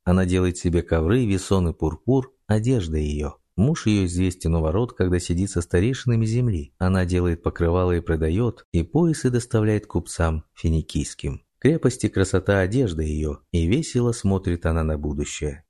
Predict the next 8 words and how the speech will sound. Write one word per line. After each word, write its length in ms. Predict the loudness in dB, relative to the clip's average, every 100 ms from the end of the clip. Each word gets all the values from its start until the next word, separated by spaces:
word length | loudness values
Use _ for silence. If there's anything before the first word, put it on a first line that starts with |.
| -4
Уста 320 | -4 0 -2
свои 240 | 0 -2
открывает 420 | 0 0 0 0
с 100 | 0
мудростью, 680 | -2 0 -2 -4 -6 -6 -6 _
и 80 | -6
кроткое 500 | -2 -2 -2 -2 0
наставление 800 | 0 0 0 2 0 0 0